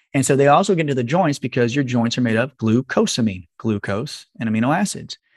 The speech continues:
So it's a heavy source of nutrients for these infections. So they burrow in, they actually burrow in, create their toxins or poop it out,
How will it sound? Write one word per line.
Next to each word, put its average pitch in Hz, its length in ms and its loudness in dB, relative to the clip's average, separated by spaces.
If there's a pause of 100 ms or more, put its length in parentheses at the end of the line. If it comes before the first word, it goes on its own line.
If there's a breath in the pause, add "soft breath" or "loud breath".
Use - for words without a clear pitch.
(160)
So 143 160 4
it's 143 140 4
a 139 80 4
heavy 180 340 2
source 180 380 -2
of 147 140 -2
nutrients 147 480 0
for 139 300 0
these 131 180 -2
infections. 127 520 -2
So - 80 -8
they 123 80 0
burrow 135 440 2
in, 143 200 0
they 107 80 -6
actually 123 240 -4
burrow 131 260 0
in, 113 240 -4 (280)
create 131 240 2
their 160 120 0
toxins 120 420 -2
or 113 40 -2
poop 131 240 -2
it 139 80 0
out, 110 260 0